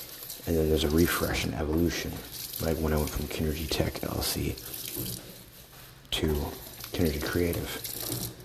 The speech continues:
Limitless, don't take the pill unless you have to. Exponential creation, limitless, great movie. Then exp-, exponentiality to the K to the C. Kinergy Creative, eight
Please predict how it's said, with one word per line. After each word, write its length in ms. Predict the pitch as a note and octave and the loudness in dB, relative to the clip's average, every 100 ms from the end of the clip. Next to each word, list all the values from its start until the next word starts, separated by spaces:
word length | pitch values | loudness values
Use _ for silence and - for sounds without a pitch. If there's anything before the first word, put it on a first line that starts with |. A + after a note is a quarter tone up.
| - - - - - | -12 -12 -10 -2 4
Limitless, 420 | F#2 E2+ F2+ - | 6 6 4 4
don't 140 | F2 | 0
take 120 | F#2 - | 0 -4
the 80 | F#2 | 2
pill 180 | F2+ | 4
unless 200 | F2 D#2+ | 4 2
you 60 | F2 | 0
have 200 | D#2+ D2+ | 0 -2
to. 60 | - | -2
Exponential 540 | E2 D#2 - D#2+ D#2 D#2 | 0 0 2 0 0 0
creation, 560 | D#2+ D#2 D2 E2 E2 | 0 0 0 -2 0
limitless, 360 | D#2+ E2 D2+ D2+ | 2 2 2 0
great 180 | E2 D#2+ | 0 2
movie. 320 | E2 D#2+ E2 - - - - - - - - - | 2 2 -2 -6 -14 -14 -14 -14 -16 -16 -16 0
Then 120 | F#2 F2 | 2 4
exp-, 500 | E2 - G2 - - | 2 4 4 4 4
exponentiality 1300 | F#2+ - - G2+ F2+ F2 - E2+ E2 - F2 E2 D#2 - - - - - | 2 2 4 6 8 4 2 2 2 0 2 2 0 -6 -14 -14 -14 -10
to 120 | - F2+ | -2 0
the 100 | F2 | 2
K 260 | - E2+ | 4 4
to 100 | E2 | 6
the 80 | D2 | 4
C. 480 | - - E2 D2 - - - - | 4 6 4 2 -6 -12 -16 -10
Kinergy 380 | - F2 D#2 D#2+ | 0 0 2 0
Creative, 1000 | - D#2 D2+ D#2+ - - - F#2 D2 - | 2 2 4 2 2 2 6 6 6 2
eight 300 | - F2+ - | 4 6 4